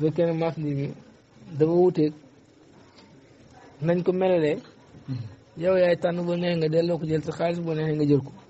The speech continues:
Ndax lañ la waxoon du dëgg. Aw ajalin majhulin wala diir bu ñu réyee. Da ngay jënd marchandise waaye nag xamoo kañ,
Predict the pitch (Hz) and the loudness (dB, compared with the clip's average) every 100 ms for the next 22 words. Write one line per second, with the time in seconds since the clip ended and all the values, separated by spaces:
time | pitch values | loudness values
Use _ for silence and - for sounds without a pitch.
0 | _ _ - 127 156 170 175 196 202 196 | _ _ -20 -12 -6 -4 -2 0 2 2
1 | 185 175 175 175 - 165 160 143 - - | 2 0 -2 -8 -6 -2 0 0 -2 -16
2 | - - - - - - - - - - | -14 -14 -14 -20 -16 -16 -16 -20 -20 -20
3 | - - - - 262 139 - - - - | -20 -20 -20 -20 -20 -20 -20 -20 -20 -20
4 | - - - - - - - - - - | -20 -20 -20 -20 -20 -20 -20 -20 -20 -20
5 | - - _ - - - 185 220 214 214 | -20 -20 _ -20 -20 0 0 2 2 2
6 | 214 214 190 202 202 208 202 196 190 208 | 2 0 0 2 2 2 0 0 -2 -4
7 | 190 190 180 165 160 - - - - 131 | -4 0 2 2 0 -6 -18 -20 -20 -18
8 | - _ _ - _ _ - - - - | -18 _ _ -20 _ _ -14 -10 -8 -8
9 | - - - - - - - - - 170 | -8 -12 -20 -20 -20 -20 -20 -20 -16 -2
10 | 175 196 202 233 277 - - 160 156 202 | 0 2 0 -2 -6 -14 -10 -4 0 0
11 | 202 202 190 185 202 202 220 185 - 175 | 0 -2 -2 -4 -4 -2 -4 -6 -4 -2
12 | 180 180 180 208 185 185 185 208 208 _ | 0 -2 -2 -4 -2 0 -2 -4 -10 _
13 | - _ _ - _ _ _ - - - | -20 _ _ -20 _ _ _ -20 -20 -20
14 | - - 190 | -14 -2 0